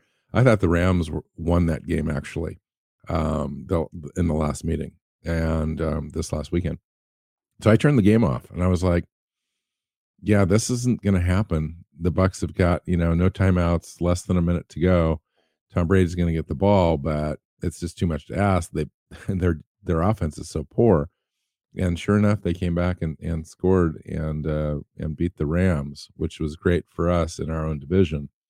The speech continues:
Um, but I don't look at that as, like, a, a normal thing for them. Um, this is, if Seahawks get up early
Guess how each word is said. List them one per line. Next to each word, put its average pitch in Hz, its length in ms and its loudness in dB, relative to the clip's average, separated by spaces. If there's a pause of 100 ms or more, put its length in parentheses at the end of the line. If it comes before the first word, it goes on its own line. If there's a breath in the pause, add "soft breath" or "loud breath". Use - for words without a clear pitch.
(460)
Um, 76 640 -8 (260)
but 87 180 -4
I 92 100 2
don't 110 340 0
look 101 260 2
at - 140 -4
that 82 440 0
as, 80 380 -4
like, 80 240 -4
a, 78 120 -14 (100)
a 82 60 -6
normal 80 580 0
thing 82 220 0
for 78 160 -6
them. 71 240 -10 (500)
Um, 78 560 -8 (120)
this 92 240 -2
is, 90 320 0 (400)
if 82 100 -2
Seahawks 101 420 4
get 87 160 4
up 87 260 2
early 92 460 4